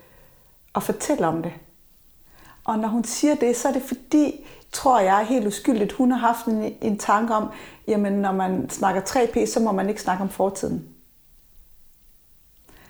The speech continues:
Så sagde jeg, "Men, men det vil jeg da meget gerne høre om." Og så fortalte hun om, hvad der var sket, de oplevelser, hun havde haft. Og så gav det simpelthen så god mening. Og så sagde hun, "Ej, det var dejligt, jeg godt måtte det." Så det må, selvfølgelig må vi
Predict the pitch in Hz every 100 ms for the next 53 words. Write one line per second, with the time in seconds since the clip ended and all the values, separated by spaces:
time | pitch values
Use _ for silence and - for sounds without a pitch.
0 | - - 240 - 202 190 190 185 - -
1 | 196 202 285 392 - 170 180 233 214 202
2 | 202 214 190 190 220 - - - 262 -
3 | 254 220 240 220 214 202 - 269 - 233
4 | - - 202 - 202 185 214 220 - -
5 | - - - 254 - 302 311 302 277 -
6 | 392 311 277 277 - 302 277 262 339 330
7 | - - _ _ _ _ _ _ _ _
8 | - - - - - 262 269 277 269 247
9 | 247 233 233 220 202 240 262 202 214 233
10 | 247 233 - 220 - - _ _ - -
11 | _ _ _ _ _ _ - _ _ _
12 | _ _ _ _ - _ _ - - -
13 | 247 226 190 208 208 226 - 262 285 262
14 | 233